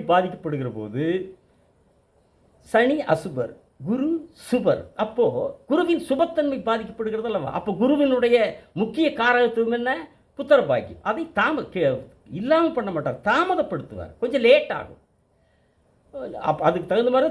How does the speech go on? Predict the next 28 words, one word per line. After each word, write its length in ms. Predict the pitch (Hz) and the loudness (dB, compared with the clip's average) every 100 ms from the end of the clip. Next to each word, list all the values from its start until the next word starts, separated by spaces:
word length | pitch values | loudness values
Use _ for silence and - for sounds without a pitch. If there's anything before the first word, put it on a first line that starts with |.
| 311 | 0
திருமணமாகும். 640 | 226 254 220 202 185 277 - | 0 2 0 0 0 -2 -2
திருமணமாகியும் 720 | 240 277 285 269 262 269 339 - | 2 4 4 4 4 2 0 0
சிலருக்கு 420 | 262 254 254 247 226 214 - - | 2 2 0 -2 -2 -2 -8 -20
புத்திர 220 | 202 226 202 | -6 -4 0
பாக்கியம் 460 | 196 190 190 185 175 170 185 | 0 0 -4 -2 -2 -2 -2
தாமதமாகிறது 640 | 202 208 202 190 185 175 | 0 0 0 0 0 0
அல்லவா? 180 | 185 208 165 | 0 2 4
அதில் 200 | 208 277 175 | 4 0 0
இது 100 | 208 247 233 | 2 4 4
ஒரு 80 | - | 4
காரணம், 320 | 190 190 151 - 113 | 0 0 -2 -8 -12
மற்ற 240 | - 226 226 | -6 -2 0
காரணங்கள், 540 | 226 226 196 - 160 190 | 0 -2 -6 -12 -6 -2
காரணங்கள் 380 | 190 180 165 151 | 0 0 -2 -4
இருக்கிறது. 420 | 127 120 117 220 359 - - _ 170 226 | -4 -6 -2 -2 -4 -10 -20 _ -4 -2
இப்படி 280 | - 269 220 254 | 2 2 2 2
இருந்தால், 500 | 277 277 285 349 339 160 | 2 4 4 2 -2 -8
குரு 140 | 233 233 | -6 -2
சனி 160 | 247 220 220 | -2 0 0
சேர்ந்திருந்தால் 580 | 220 220 214 262 370 - - _ 165 285 | 0 -2 -4 -2 -2 -6 -16 _ -2 0
இது 120 | 392 349 | 2 4
ஒரு 100 | 302 | 2
அந்த 140 | 254 202 196 | 0 0 0
ஜாதகத்திற்கு 520 | 220 226 220 311 330 196 | 2 0 -2 -6 -4 -2
காரணமாகிவிடும், 600 | 170 147 131 110 110 - | -2 -2 -6 -8 -12 -6
தாமத 280 | 269 277 226 - | -4 -2 -4 -6
புத்திர 200 | - 101 95 | -8 -8 -10
பாக்கியம். 300 | 98 - | -14 -18